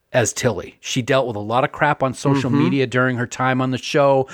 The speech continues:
Speaker 2: Mm-hmm.
Speaker 1: with, with body shaming, and it was all complete B S. She's been a beacon to so many people, and I just feel like she got the short end of the stick. Um, like I said, I could be completely wrong, um, but that's how I feel right now.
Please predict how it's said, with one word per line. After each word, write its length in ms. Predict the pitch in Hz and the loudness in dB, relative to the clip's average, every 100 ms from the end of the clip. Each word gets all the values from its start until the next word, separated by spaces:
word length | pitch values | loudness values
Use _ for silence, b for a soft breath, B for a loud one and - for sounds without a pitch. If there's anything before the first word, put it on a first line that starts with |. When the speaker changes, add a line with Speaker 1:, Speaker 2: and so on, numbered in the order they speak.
| B | B
Speaker 2:
Mm-hmm. 120 | 110 | 0
Speaker 1:
with, 320 | 123 127 160 | 0 0 -4
with 240 | 123 110 - | -4 -4 0
body 300 | 127 139 147 | 2 4 2
shaming, 560 | - 151 147 147 147 | 2 2 2 2 0
and 120 | 123 123 | -2 -4
it 40 | |
was 160 | 117 - | -4 -4
all 220 | 139 147 | 0 0
complete 600 | - 143 - 147 135 101 | 0 -6 0 0 0 0
B 200 | 131 123 | 2 4
S. 280 | 117 127 - - B B | 2 0 -4 -12 B B
She's 240 | - 147 131 | -6 -4 -2
been 160 | 151 | 0
a 60 | 143 | 0
beacon 580 | 98 - 147 147 127 101 | -4 -2 -2 0 -4 -6
to 140 | 117 | -10
so 480 | - - - 135 135 | -8 -4 0 2 2
many 220 | 139 139 | 0 0
people, 440 | - 131 123 120 113 | 0 -4 0 0 2
and 80 | 113 | 0
I 60 | |
just 260 | 110 123 - | 0 -2 -2
feel 160 | - 123 | 2 4
like 140 | 117 - | 4 0
she 140 | 123 | -2
got 180 | 107 - | -2 -2
the 80 | 107 | -4
short 300 | - 110 107 | 0 2 2
end 160 | 104 | 0
of 60 | 101 | -4
the 100 | 92 | -4
stick. 420 | - - 87 - B B B B | -4 -4 -8 -12 B B B B
Um, 320 | 110 107 104 | 2 2 2
like 180 | 117 107 | 0 2
I 40 | 110 | 4
said, 220 | 117 101 | 0 -4
I 20 | |
could 120 | - | -6
be 80 | 104 | -6
completely 560 | - 92 - 135 147 147 | -6 -4 -2 -2 -2 -2
wrong, 420 | 131 127 123 123 B B B B - | 2 2 2 -2 B B B B -6
um, 320 | 117 110 101 | -4 -4 -4
but 120 | 123 | -2
that's 180 | 131 135 | 0 0
how 80 | 147 | 0
I 60 | 135 | 0
feel 240 | 143 127 | 2 0
right 180 | 123 120 | 0 -2
now. 260 | 117 104 | -2 -4